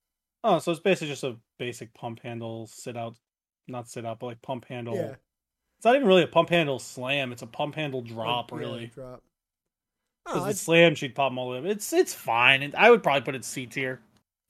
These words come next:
Speaker 2: In U K. Nina Samuel. I don't even know who that is. Yeet. She's also just fucking jacked, too.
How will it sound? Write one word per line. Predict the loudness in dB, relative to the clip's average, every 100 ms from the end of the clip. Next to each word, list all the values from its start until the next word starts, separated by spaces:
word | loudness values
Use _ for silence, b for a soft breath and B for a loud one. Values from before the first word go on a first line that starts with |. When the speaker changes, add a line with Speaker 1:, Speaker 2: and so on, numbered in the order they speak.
| _ -20 -20 _ _ _ _ _ _
Speaker 2:
In | -20
U | -20
K. | _ -14 -14 _ _ _
Nina | -14 -12 -10 -10
Samuel. | -12 -14 -14 -14
I | -14
don't | -16 -16
even | -18 -18
know | -16
who |
that | -14 -16 -16
is. | -20 _ _ _ _ _ _ _ _ _ _ _ -18
Yeet. | -10 -6 -6 -10 -18 _ _ _ _ _
She's | -12 -6 -4
also | -6 -6 -6
just | -6 -10 -12
fucking | -10 -8 -10 -12
jacked, | -14 -16 -16 -18 _
too. | -14 -14